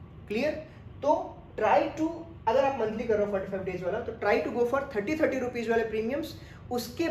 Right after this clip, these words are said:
बाद थर्टी थर्टी को book करो, फिर try करो कि वापस से एक ट्वेंटी फ़ाइव वाले book कर दो, धीरे धीरे करके उनको पास में जाओ, जिससे आपकी बड़ी range भी बनी रहे and आपका जो पीओपी होता है basically, probability of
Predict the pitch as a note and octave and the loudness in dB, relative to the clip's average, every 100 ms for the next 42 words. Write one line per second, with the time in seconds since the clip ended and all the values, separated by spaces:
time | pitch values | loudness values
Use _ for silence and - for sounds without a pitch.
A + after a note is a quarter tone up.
0 | - F#3+ F#3+ E3+ - F#3+ A#3+ A3 G#3 A3 | 0 2 4 2 0 -2 0 2 2 2
1 | G3 G3 G3+ G3 G3 A#3+ A#3 G#3+ G#3 G#3+ | 2 2 2 0 0 -4 -4 2 2 4
2 | G#3 G#3 G3+ G3 G3 C4+ B3+ - G3+ G3+ | 2 2 0 -2 -2 -6 -4 -2 -2 0
3 | G#3+ G3+ G3 F#3+ F#3+ - F#3+ F#3+ F#3+ - | 0 2 2 2 -2 -4 -4 -2 -2 -4
4 | - - F#3+ C4 D#4+ D4 D4 C4+ C4+ C4+ | -14 -8 -2 0 2 0 2 2 2 0
5 | C4 C4+ A3+ A#3 A#3 B3 A#3 G#3+ A3+ D4 | 0 2 4 4 2 2 2 0 -2 -4
6 | E4 - - - F#3+ G3 - G#3 F#3 G3+ | -6 -8 -12 0 2 2 0 -4 0 0
7 | C#4+ A#3 F#3+ A3 C4+ C4 C4+ A3 A#3 A#3+ | 0 0 0 0 -2 -2 0 2 2 2
8 | B3 - - - - - - G#3 A3 E3 | 0 -2 -8 -14 -18 -10 0 2 4 0
9 | - - - F#3 - A3+ G#3 G#3+ G3+ F#3+ | -6 -8 0 0 2 0 2 2 2 0
10 | - A3+ A3+ A3+ B3+ G#3+ G#3 F#3+ F#3+ G3+ | -2 4 4 6 4 4 4 0 -2 -6
11 | A3 - G3 F#3 F#3+ F#3+ A3 | -8 -4 2 4 4 4 0